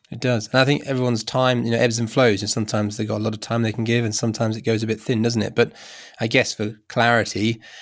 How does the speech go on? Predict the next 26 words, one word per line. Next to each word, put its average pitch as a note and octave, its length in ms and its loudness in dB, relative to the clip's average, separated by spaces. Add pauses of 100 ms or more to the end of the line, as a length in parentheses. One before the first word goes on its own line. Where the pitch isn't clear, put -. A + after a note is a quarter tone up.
(380)
the A#2 180 4
sort B2 200 4
of A2+ 100 2
running B2 300 4
structure A2+ 360 2
is A2 60 0
that A#2 140 0
we've A2 100 -2
got A2+ 220 0
Michelle B2 360 4
at A2 60 2
the G2 80 -2
heart A#2+ 380 2
of A#2 60 -2
the A#2+ 100 2
organisation. A2+ 600 0
We've G#2+ 140 -2
got - 240 -2 (320)
myself, A2+ 840 0 (140)
Carol, A2+ 720 0
Ewan, A#2+ 480 4
sort G#2+ 180 -4
of A#2 80 2
inputting A#2 500 -2
on A2 140 -4
a A2 120 -4